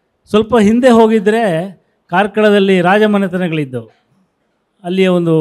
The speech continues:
ಒಂದು ವಾತಾವರಣ ಇತ್ತು. ಈಗ ಕಾರ್ಕಳದಲ್ಲಿ ಏನಿದೆ, ಮುಂದೆ ವ-, ಹಿಂದೆ ಇದ್ದರೆ ಗೋಮಟೇಶ್ವರ ಜೈನರು, ಅವ್ರದ್ದು ಒಂದು ಚಾರಿತ್ರಿಕ ಹಿನ್ನೆಲೆ ಇತ್ತು. ಇವತ್ತು ಶೈಕ್ಷಣಿಕ ಹಿನ್ನೆಲೆ ಇದೆ ಇವರಿಗೆ.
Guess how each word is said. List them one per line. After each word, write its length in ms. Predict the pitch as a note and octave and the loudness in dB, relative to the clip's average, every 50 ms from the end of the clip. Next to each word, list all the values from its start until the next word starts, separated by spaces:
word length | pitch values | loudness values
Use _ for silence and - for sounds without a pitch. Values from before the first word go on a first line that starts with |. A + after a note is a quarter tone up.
| D3+ D3+ | 0 -2
ಒಂದು 220 | D3+ D#3+ D#3+ D#3 D#3+ | -4 -6 -6 -4 -2
ವಾತಾವರಣ 440 | D#3+ D#3 D3+ D#3+ D#3 D3 C#3+ C#3 | -2 -2 -2 -2 -4 -4 -4 -6
ಇತ್ತು. 460 | C3+ B2+ B2 B2 - C#3 E3 G#3 _ _ _ _ _ _ _ _ _ _ _ _ - | -8 -10 -12 -14 -18 -20 -20 -20 _ _ _ _ _ _ _ _ _ _ _ _ -2
ಈಗ 240 | G#3+ C4 D4 D4 D4 C4 | 0 0 2 2 2 0
ಕಾರ್ಕಳದಲ್ಲಿ 720 | - A#3+ A#3+ A#3+ A3+ A3+ A#3+ A#3+ A#3 A3+ A3+ A3+ A3 A3 | 2 2 0 0 0 0 0 0 2 2 2 2 2 2
ಏನಿದೆ, 540 | G#3+ G#3+ G#3+ G3+ G#3+ G#3 G#3 G3+ G3+ G3+ - | 0 0 0 -2 -2 -2 -2 -4 -6 -6 -6
ಮುಂದೆ 220 | F#3+ G3+ G3 G#3+ | -4 -2 0 -2
ವ-, 320 | A3+ G3+ F#3+ F#3 F#3 F#3+ G3 - | -2 -2 -2 -2 -2 -2 -4 -4
ಹಿಂದೆ 260 | F#3 G3 G#3+ G#3+ G#3+ | -4 -2 0 0 0
ಇದ್ದರೆ 220 | G#3+ F#3+ G3+ G3+ G3+ | 0 0 -2 -2 -2
ಗೋಮಟೇಶ್ವರ 640 | F#3 G3 G3+ F3+ F#3+ G3 G3 F#3 - F#3 F#3 F#3 F3+ | 0 0 0 0 0 -2 -2 -2 -2 -2 0 0 0
ಜೈನರು, 520 | E3+ D#3 F3 F#3+ G3 G3 F3+ F3 F3+ F#3 | 0 -2 -2 -2 -2 -2 -2 -2 -2 -2
ಅವ್ರದ್ದು 340 | F3+ F3 F3 F3 E3+ F3 F3 | -2 -2 -2 -4 -6 -6 -8
ಒಂದು 480 | F3 E3+ E3 E3 E3+ E3+ D#3+ - _ _ _ _ _ _ _ _ _ _ _ _ _ - | -8 -8 -10 -12 -12 -14 -16 -20 _ _ _ _ _ _ _ _ _ _ _ _ _ -4
ಚಾರಿತ್ರಿಕ 480 | E3 F#3 A3+ A#3+ B3 A#3+ A#3 A3 A3 A3 | 0 2 2 2 2 2 2 2 2 2
ಹಿನ್ನೆಲೆ 440 | F#3+ F3 F3+ F#3 F3+ E3+ D#3+ D#3+ | 2 2 2 2 0 0 0 0
ಇತ್ತು. 560 | C#3+ C3 - - C3+ C#3+ E3+ G#3 G3+ _ _ _ _ _ _ _ _ _ _ - | -2 -2 -6 -8 -8 -8 -8 -10 -12 _ _ _ _ _ _ _ _ _ _ 0
ಇವತ್ತು 640 | A#3+ B3+ C#4 C4+ C#4 D4 C#4 C4 A3+ G3+ G3 G#3+ A3 | 4 4 4 4 4 4 6 6 6 6 6 4 2
ಶೈಕ್ಷಣಿಕ 580 | G3+ - A3+ B3 A#3+ - - C#4 C4 B3+ A#3+ | 2 2 0 0 0 0 -2 0 0 0 -2
ಹಿನ್ನೆಲೆ 440 | A#3 G#3+ G3 G3 F#3 F3+ E3+ D#3 D3+ | 0 0 0 0 0 -2 -2 -2 -4
ಇದೆ 140 | C#3+ C#3 C3+ | -4 -4 -4
ಇವರಿಗೆ. 480 | C3+ C#3+ D#3 D3 C#3+ A#2 A2 - _ | -4 -2 -2 -4 -4 -6 -8 -14 _